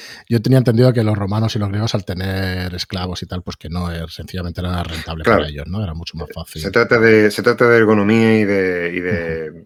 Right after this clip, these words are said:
Speaker 2: eficiencia, ¿no? De
Speaker 1: Movimiento. Ujú.
Speaker 2: Y claro, en, en esta ambientación, pues sí, se han visto obligados a, a usar el vapor y es una especie, pues, de, de, por eso digo que es una especie de steampunk. Es un siglo de oro mezclado con el steampunk.
Speaker 1: Ujú.
Speaker 2: Y claro, eh, estamos hablando de una,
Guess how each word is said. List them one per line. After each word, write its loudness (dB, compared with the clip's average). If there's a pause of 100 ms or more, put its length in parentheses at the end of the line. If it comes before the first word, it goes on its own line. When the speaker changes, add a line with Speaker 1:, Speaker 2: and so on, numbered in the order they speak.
(140)
Speaker 2:
eficiencia, 0
¿no? 4
De 6
Speaker 1:
Movimiento. -2 (540)
Ujú. -12 (580)
Speaker 2:
Y 4
claro, 4
en, 4
en 2
esta -2
ambientación, 2
pues -4
sí, -4
se -6
han -4
visto -2 (160)
obligados 0
a, -2
a -2
usar -2
el -2
vapor 2
y 6
es 4
una -4
especie, -2
pues, 0
de, -2
de, -8
por 0
eso 2
digo 6
que 4
es 2
una 2
especie -2
de 4
steampunk. 0 (400)
Es -8
un 0
siglo 4
de 6
oro 6
mezclado 0
con -4
el -8
steampunk. -12 (540)
Speaker 1:
Ujú. -4
Speaker 2:
Y 2
claro, 2
eh, 2
estamos -2
hablando 4
de 2
una, 0